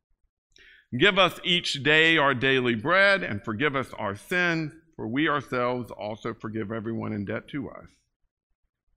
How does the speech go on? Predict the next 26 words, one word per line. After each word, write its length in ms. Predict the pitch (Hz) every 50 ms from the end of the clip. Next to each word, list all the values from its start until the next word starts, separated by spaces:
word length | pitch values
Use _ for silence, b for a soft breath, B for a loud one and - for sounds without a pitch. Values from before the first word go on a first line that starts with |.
| _
And 140 | 110 110 107
do 140 | 107 110 113
not 200 | 127 123 113 -
bring 220 | 110 107 107 107
us 160 | 113 107 -
into 180 | 101 95 95 95
temptation.'" 760 | - - 123 - - - 165 165 147 - - - - - - _ _ _ _ _ _ _ _ _ _ _ _ _ _ _ _ _ _ _ _ _ _ _ _ _ _ _ _ _
He 140 | - 196 202
also 520 | 214 247 277 302 - - - 214 165 139 127
said 360 | - - 151 135 127 117 104
to 100 | 113 104
them, 280 | 98 110 101 107 120
Suppose 480 | - - 196 - - 240 269 277 254 196
one 240 | 196 202 202 202 202
of 120 | 190 156
you 120 | 175 175 170
has 180 | 175 165 135
a 60 | 143
friend 560 | 135 - - 165 170 151 135 120 117 127 143 151
and 140 | 147 143
goes 240 | 139 156 185 190 175 -
to 120 | - 165
him 140 | 165 170 156
at 80 | -
midnight 500 | 127 143 151 170 156 156 147 135 139 123
and 100 | 131 131